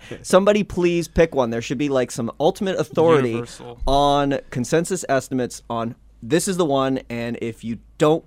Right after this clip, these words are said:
Speaker 2: meet it, fine." But stop saying one beat, one the other. And I got another really great one. I, every single time, uh, the dumb story of the day.
Speaker 1: Mm.
Speaker 2: Uh,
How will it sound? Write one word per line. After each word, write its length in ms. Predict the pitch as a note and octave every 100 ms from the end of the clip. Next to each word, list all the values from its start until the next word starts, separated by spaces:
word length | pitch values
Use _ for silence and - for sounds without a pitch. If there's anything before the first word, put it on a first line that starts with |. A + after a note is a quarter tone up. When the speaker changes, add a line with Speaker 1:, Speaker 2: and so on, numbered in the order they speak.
| -
Speaker 2:
meet 220 | D3 D3
it, 180 | D3+ - _
fine." 520 | _ - C3 A2 F2 -
But 160 | A#2+ F2 _
stop 380 | - C#3 D3 -
saying 380 | B2+ A#2+ A#2+ A2+ - - -
one 260 | A#2+ C#3 C3
beat, 240 | C3 B2+
one 160 | A#2+ A#2
the 100 | A2
other. 200 | G#2 -
And 160 | D3+ D#3+
I 80 |
got 140 | D#3 F3
another 500 | D#3 E3 E3+ D#3+ - _ _ _
really 320 | B2 D3+ E3 C#3
great 280 | C#3 D3+
one. 260 | C#3 D#3 D#3
I, 160 | B2 B2 - _ - -
every 220 | C3+ D3
single 260 | D#3+ E3+ D3
time, 440 | C#3 C3 C3 C3 - _ -
uh, 260 | G2 F2+ - - _ _
the 80 | B2
dumb 260 | A2+ E3 F3+
story 360 | - C#3+ B2+ A#2
of 80 |
the 80 | G2
day. 260 | F#2 C#2 - -
Speaker 1:
Mm. 300 | A2 A2+ F#2+
Speaker 2:
Uh, 280 | A2+ A2